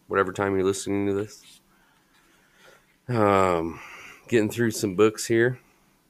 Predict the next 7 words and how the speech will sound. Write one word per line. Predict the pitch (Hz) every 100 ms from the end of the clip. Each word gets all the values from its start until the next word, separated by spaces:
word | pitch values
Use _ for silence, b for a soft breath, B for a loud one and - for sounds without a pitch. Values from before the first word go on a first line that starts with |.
| _ _ _ _ _ _ _ _ _ _ _
Pretty | - 101
good. | 95 101 104 110 - _ _ _ b b b b -
We're | 92
on | 90 90
The | 90
Untethered | 90 90 98 101 117
Soul, | - 104 117